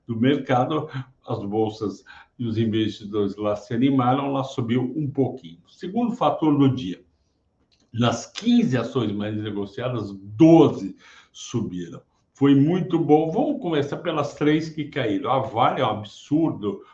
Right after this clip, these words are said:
o, o minério subir três por cento e ela cair zero quarenta e cinco, só pode ser aquilo, aquilo que, que eu tinha descoberto essa semana, eu comentei com vocês, de um grupo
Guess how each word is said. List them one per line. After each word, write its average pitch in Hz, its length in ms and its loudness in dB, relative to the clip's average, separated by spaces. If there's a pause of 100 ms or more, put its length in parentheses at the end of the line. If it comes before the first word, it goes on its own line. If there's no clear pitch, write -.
(140)
o, 120 640 -2
o 123 80 -2
minério 117 480 -4
subir 107 580 -6 (360)
três 123 380 0
por 110 240 -10
cento 127 420 -4
e 151 40 -2
ela 151 240 -2
cair 127 720 -2 (300)
zero 113 300 -2
quarenta 117 420 -2
e 123 100 0
cinco, 147 380 -6
só - 360 -6
pode 143 520 0
ser 127 500 -4 (320)
aquilo, 123 560 -4
aquilo 110 480 -8
que, - 140 -18 (180)
que - 140 -8
eu 101 140 -4
tinha 110 280 -10
descoberto 101 800 -8 (480)
essa - 240 -16
semana, 123 580 0
eu 123 140 2
comentei 113 440 -4
com 104 120 -12
vocês, 110 480 -4
de 131 80 0
um 160 200 2
grupo 165 680 4